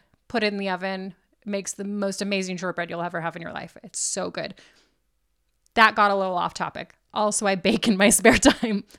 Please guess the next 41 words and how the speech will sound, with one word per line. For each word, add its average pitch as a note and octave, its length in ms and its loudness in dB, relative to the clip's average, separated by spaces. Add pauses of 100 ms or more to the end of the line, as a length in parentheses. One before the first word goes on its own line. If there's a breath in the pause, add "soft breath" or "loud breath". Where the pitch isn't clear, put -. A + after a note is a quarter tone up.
(120)
I G3 60 -4
listen E4 260 0
to G#4 60 -2
classical C#4 400 4
music B3+ 380 -2
and G#3 120 -2
I G3+ 80 2
bake, F3 380 -4
and F#3+ 120 -6
these A3 180 -6
things G3 380 -6
are F#3 380 -2 (100)
<laughs> A3 100 -20
things A3 280 -4
that B3 100 -6
you G#3 140 -8
would F#3+ 120 -4
never G3 240 -2
know. F#3 260 -4 (560 loud breath)
Um, G3 500 2 (1080)
so, G3 520 0 (360 soft breath)
finished C4+ 380 -2
Ted E4 180 2
Lasso. F#3 920 0
Uh, F#3+ 420 0
we've G#3+ 260 -2
been A3 140 -4
watching G3+ 380 -2
The F#3+ 60 -2
Great F#3 640 -4 (240)
over F#3 720 -2
a - 20 -6
little F#3+ 240 -4
period F3+ 260 -6
of F3 80 -6
time. F3+ 200 -8
I E3 40 -10
think D4 240 -6
we're B3+ 100 -4
in G3 360 -8
the F#3 840 -6